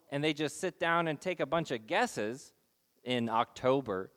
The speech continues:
then the, by, by the time December rolls around, they don't really want that stuff anymore, and they're not exactly setting you, s-, setting you up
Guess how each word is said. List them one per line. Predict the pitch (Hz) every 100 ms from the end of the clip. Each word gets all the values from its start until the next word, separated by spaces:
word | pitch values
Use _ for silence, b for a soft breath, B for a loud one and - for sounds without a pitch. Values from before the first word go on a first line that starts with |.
| _ _ _
then | 131 147
the, |
by, | 131 143 147 147
by | 160
the | 160
time | 156 170 160 151
December | 139 139 - 180 214 185
rolls | 131 131 127 117
around, | 107 107 107 143 b b b b -
they |
don't | 156 175
really | 180 175
want | 160 196
that | 143 131
stuff | - 127 -
anymore, | 110 101 98 92 90 b b
and | 117
they're | 127
not | 143 160
exactly | 139 135 127 123
setting | - 123 117 107
you, |
s-, | 107 - - -
setting | - 139 127 120
you | 117 -
up | 110 104